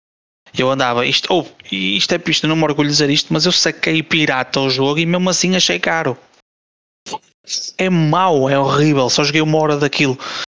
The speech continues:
O, a mira é péssima, os gráficos são muito maus, eh, as vozes não estão sincronizadas. Tipo, eu parece que estou a jogar, eh,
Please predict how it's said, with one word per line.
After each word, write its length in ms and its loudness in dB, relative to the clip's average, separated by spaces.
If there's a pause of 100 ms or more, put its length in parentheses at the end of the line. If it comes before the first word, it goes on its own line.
(600)
O, 420 -2
a 200 2
mira 240 2
é 40 -2
péssima, 640 0
os 120 0
gráficos 500 -2
são 140 -2
muito 300 0
maus, 500 0
eh, 340 2
as 80 2
vozes 400 0
não 240 2
estão 220 0
sincronizadas. 960 2 (760)
Tipo, 320 0
eu 60 2
parece 240 0
que 60 -2
estou 180 2
a 20 0
jogar, 460 0
eh, 360 0